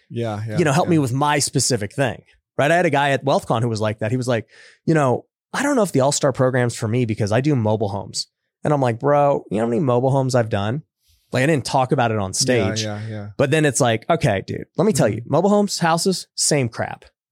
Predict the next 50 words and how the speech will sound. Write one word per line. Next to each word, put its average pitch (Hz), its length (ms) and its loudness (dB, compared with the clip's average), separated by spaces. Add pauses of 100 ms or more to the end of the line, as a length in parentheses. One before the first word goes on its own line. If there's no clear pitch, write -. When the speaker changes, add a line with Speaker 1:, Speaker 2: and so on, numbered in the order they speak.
Speaker 2:
Okay. 135 320 2 (420)
And 120 120 0
I 127 60 2
just 120 140 2
start 117 200 0
naming 113 300 2
off 104 180 0
things 101 380 -2
about 104 200 0
mobile. 120 220 2
He's 117 100 0
like, 117 120 0
Speaker 1:
Mm-hmm. 196 160 0
Speaker 2:
"Oh, 170 140 2
yeah, 202 300 2
yeah, 196 240 2
yeah." 185 180 2
I'm 139 80 0
like, 127 240 -2 (540)
"Like 123 140 2
I 117 60 4
said, 101 340 -2 (180)
Speaker 1:
Yeah, 113 240 -6 (100)
yeah. 107 180 -10 (220)
Speaker 2:
but - 280 -4 (120)
you're 139 140 0
gonna 147 140 2
be 131 100 2
fine. 107 320 -4 (360)
Your 139 140 2
niche 139 280 2
is 107 120 -2
not 113 300 0 (480)
so - 280 0
unique 107 480 -2
that 98 200 -4
we 131 420 -2
don't 113 100 2
Speaker 1:
Mm-hmm. 113 60 2
Speaker 2:
know 110 100 2
what 107 100 0
to 110 80 -6
do 98 120 -4
with 92 140 -10
it." - 140 -12 (360)
Okay. 104 220 0 (480)
So 151 140 2
it's 151 100 0
handling, 139 800 2 (120)
Speaker 1:
Yeah, 120 280 -2